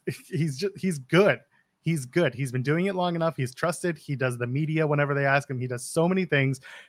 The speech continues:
and he deserves so much more than what he's been getting. On top of that, Logan Paul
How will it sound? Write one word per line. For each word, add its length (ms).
and 280
he 100
deserves 360
so 200
much 200
more 360
than 320
what 140
he's 140
been 120
getting. 320
On 80
top 200
of 120
that, 340
Logan 320
Paul 580